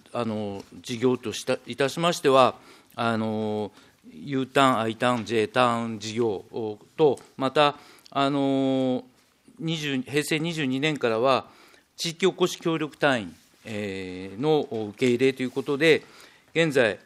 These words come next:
あの、家族を含めるとですね、まず十三名の、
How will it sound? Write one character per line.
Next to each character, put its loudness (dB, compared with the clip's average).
あ -8
の、 -6
家 0
族 -6
を 4
含 -6
め 0
る -4
と -4
で -6
す -12
ね、 -6
ま 2
ず -6
十 -4
三 2
名 0
の、 -4